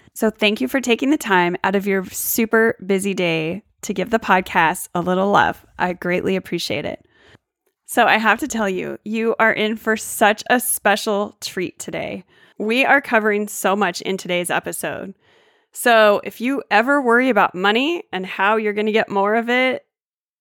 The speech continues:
please stay tuned because you're in the right place. If you are wondering if you are too old to pivot into a different career, stay tuned.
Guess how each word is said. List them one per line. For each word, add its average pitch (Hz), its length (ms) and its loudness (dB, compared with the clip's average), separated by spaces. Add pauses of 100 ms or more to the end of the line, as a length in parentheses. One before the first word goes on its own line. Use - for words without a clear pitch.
(120)
please 208 440 -2
stay 208 180 4
tuned 175 400 -6
because 185 260 -8
you're 175 140 -4
in 170 80 -4
the 170 100 -4
right 180 240 2
place. - 520 -6 (720)
If 220 260 0
you 254 200 0
are 240 120 4
wondering 226 480 0
if - 220 -6
you 220 160 0
are 202 100 2
too - 400 -2
old 220 380 2
to 208 100 -6
pivot 220 720 2
into 208 440 0
a 190 80 -2
different 202 380 -6
career, 208 640 0 (320)
stay 185 360 0
tuned. 170 440 -2